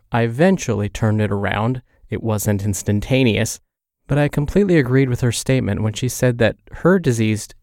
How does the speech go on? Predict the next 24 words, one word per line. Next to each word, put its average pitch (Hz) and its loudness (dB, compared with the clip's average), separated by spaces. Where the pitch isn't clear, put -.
changed 139 2
her 135 0
life 117 0
in 120 2
the 110 2
best 110 0
possible 110 -2
way. 110 -2
That's 135 -4
how 127 4
I 123 4
felt 113 -4
about 104 -2
mine. 104 -2
It 139 0
woke 165 2
me 147 -2
up. - -4
It 131 -4
got 165 0
me 151 0
to 127 0
think 113 -2
about 107 0